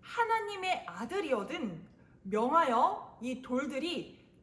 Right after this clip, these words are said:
떡덩이가 되게 하라." 예수께서 대답하여 가라사대, 기록되었으되, "사람이 떡으로만 살 것이 아니요 하나님의 입으로 나오는 모든 말씀으로 살 것이라 하였느니라." 하시니.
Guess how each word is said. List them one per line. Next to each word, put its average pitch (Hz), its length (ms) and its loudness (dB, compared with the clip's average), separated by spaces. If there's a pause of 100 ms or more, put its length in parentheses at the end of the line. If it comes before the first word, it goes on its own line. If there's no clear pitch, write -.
(100)
떡덩이가 403 920 6
되게 294 280 -2
하라." 196 640 -4 (440)
예수께서 240 480 -2
대답하여 240 540 -2
가라사대, 214 1040 -6
기록되었으되, 240 1080 -2 (400)
"사람이 339 520 0
떡으로만 381 560 4
살 349 200 -4
것이 320 260 -4
아니요 214 600 -2 (200)
하나님의 381 800 -2
입으로 415 480 4
나오는 240 540 2 (400)
모든 339 680 4
말씀으로 339 720 0
살 381 260 -4
것이라 262 600 2
하였느니라." 330 720 -2
하시니. 254 460 -6